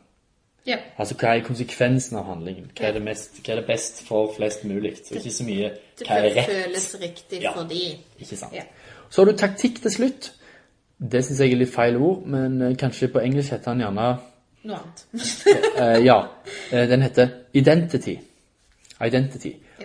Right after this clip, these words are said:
Speaker 2: Og der har du en, det er en tilleggsbokstav, så den har ikke noe med personlighetstypen din å gjøre. Men den er
Speaker 1: Men
Speaker 2: altså
Speaker 1: det,
Speaker 2: mellom
Speaker 1: men det er ikke den samme som den.
Speaker 2: Beklager.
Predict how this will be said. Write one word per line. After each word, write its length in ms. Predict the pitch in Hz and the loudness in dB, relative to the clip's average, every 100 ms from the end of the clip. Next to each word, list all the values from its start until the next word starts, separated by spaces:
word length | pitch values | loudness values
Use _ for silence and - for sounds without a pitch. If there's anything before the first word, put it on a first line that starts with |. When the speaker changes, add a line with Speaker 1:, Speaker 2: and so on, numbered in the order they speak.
| - | -6
Speaker 2:
Og 80 | 120 | 2
der 100 | 147 | 4
har 180 | 147 147 | 6 6
du 100 | 156 | 6
en, 200 | 143 135 | 4 2
det 160 | 123 | 4
er 40 | 135 | 2
en 100 | 139 | 2
tilleggsbokstav, 720 | 127 110 135 196 - 92 - - | 2 0 0 0 2 2 0 -14
så 120 | - 117 | -12 -6
den 180 | 123 | -2
har 80 | 127 | -2
ikke 160 | 110 131 | -4 -6
noe 200 | 110 110 | -6 -4
med 320 | 117 110 104 | -4 -4 -6
personlighetstypen 800 | 107 113 139 175 170 110 104 95 | -8 -6 -4 -4 -4 -8 -8 -10
din 100 | 92 | -10
å 40 | 85 | -12
gjøre. 140 | - - | -12 -12
Men 120 | 110 | -6
den 120 | 120 156 | -4 0
er 120 | 143 | 2
Speaker 1:
Men 80 | 147 | 2
Speaker 2:
altså 160 | - | 4
Speaker 1:
det, 120 | 147 139 | 4 6
Speaker 2:
mellom 320 | 135 147 175 | 8 8 6
Speaker 1:
men 120 | - - | 2 -2
det 40 | |
er 120 | 247 | -4
ikke 160 | 226 226 | -4 -8
den 80 | 233 | -12
samme 180 | 226 202 | -12 -14
som 140 | 214 202 | -14 -14
den. 100 | 196 170 _ | -14 -14 _
Speaker 2:
Beklager. 440 | - 143 165 175 | -10 2 2 2